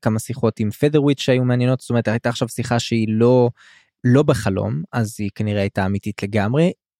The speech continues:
אין לנו אישור אם, אם השיחה הראשונה הייתה אמיתית או לא. מה שכן, הוא מגלה לה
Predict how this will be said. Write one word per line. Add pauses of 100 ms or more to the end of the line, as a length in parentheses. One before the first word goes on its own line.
אין
לנו (240)
אישור (120)
אם,
אם
השיחה
הראשונה
הייתה
אמיתית
או
לא. (460)
מה
שכן,
הוא
מגלה
לה